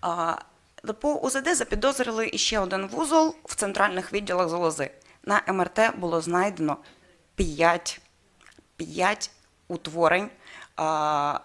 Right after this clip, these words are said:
бірац чотири та бірац п'ять. А, тому, а, це кардинально змінило тактику хірургічного лікування у цієї пацієнтки.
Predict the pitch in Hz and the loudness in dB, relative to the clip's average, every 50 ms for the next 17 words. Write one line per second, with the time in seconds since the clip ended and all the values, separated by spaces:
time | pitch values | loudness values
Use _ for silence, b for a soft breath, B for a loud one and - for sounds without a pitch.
0 | - _ _ _ _ _ _ _ 190 175 180 202 180 175 170 160 151 - - - | -10 _ _ _ _ _ _ _ -6 2 4 4 6 8 8 6 6 2 -6 -6
1 | - - 202 - - - 208 233 254 269 262 - - - 156 147 147 151 151 156 | -4 -6 -6 -4 -2 0 2 2 2 2 0 -2 -4 -4 -4 -2 0 2 2 2
2 | 165 - - - - _ _ - - 143 127 - - B B B B B B B | 2 2 -2 -8 -10 _ _ -10 -2 -2 -2 -2 -2 B B B B B B B
3 | B B B B B - - 165 170 175 175 175 170 233 - - - 208 208 208 | B B B B B -2 0 2 4 4 4 4 2 2 -2 -6 -6 -6 -4 -4
4 | 220 240 254 247 220 - - - 170 170 170 165 160 156 156 - - - - - | -4 -4 -4 -2 -4 -4 -2 -2 0 2 2 2 2 0 -2 -4 -6 -8 -6 -4
5 | - 208 185 180 180 - - _ _ _ - _ - 185 - 165 180 175 143 143 | 0 2 2 2 0 -2 -10 _ _ _ -20 _ -4 -4 -2 0 0 2 2 2
6 | 139 135 135 139 147 - - _ 165 156 170 160 160 170 180 190 190 - - 156 | 2 0 -2 -4 -4 -6 -12 _ -8 -6 -4 -2 -2 -2 -2 -4 -4 -2 -2 -2
7 | 156 - - - - 190 - - - 147 135 131 147 143 - 175 156 156 151 147 | -2 -4 -10 -12 -12 -12 -10 -8 -8 -8 -6 -6 -6 -6 -4 -4 -4 -4 -4 -4
8 | - - 147 151 139 135 131 131 131 - - - - - - - - - 147 143 | -4 -2 0 0 0 0 -4 -8 -12 -10 -12 -12 -10 -12 -12 -12 -12 -12 -12 -12
9 | - - - - | -12 -14 -16 -18